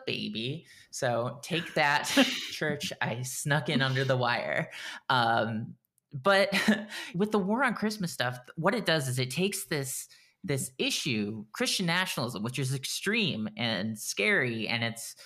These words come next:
Speaker 1: an attempt to change the laws to fit their religious beliefs, and it wraps it in this thing that many people in media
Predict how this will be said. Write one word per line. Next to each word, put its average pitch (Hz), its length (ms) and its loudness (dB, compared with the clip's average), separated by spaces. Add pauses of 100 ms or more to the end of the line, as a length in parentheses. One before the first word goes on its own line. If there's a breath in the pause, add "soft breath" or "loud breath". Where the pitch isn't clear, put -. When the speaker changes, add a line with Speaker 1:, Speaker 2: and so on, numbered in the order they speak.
(220 loud breath)
Speaker 1:
an 120 100 0
attempt 175 480 -2
to 117 340 -2 (360 loud breath)
change 196 400 2
the 139 120 4
laws 139 500 2
to 127 80 -4
fit 156 240 -4
their 117 160 0
religious 123 460 -2
beliefs, 127 580 -4 (400 loud breath)
and 147 120 4
it 143 120 -2
wraps 202 420 2
it 180 100 -2
in 151 120 -2
this 131 220 -2
thing 165 280 -2
that 110 360 -2 (320)
many 139 680 0
people 147 440 -4
in 113 400 -4
media 165 680 2